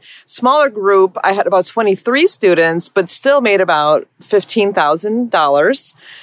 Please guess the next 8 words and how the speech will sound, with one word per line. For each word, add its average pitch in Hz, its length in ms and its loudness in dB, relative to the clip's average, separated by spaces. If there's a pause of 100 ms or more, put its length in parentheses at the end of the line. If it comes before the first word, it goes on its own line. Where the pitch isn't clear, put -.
(140)
So 196 500 2
with 202 280 0
the 202 120 2
two 233 440 -2
of 180 160 0
those 190 220 0
classes 185 400 -4
together, 180 760 0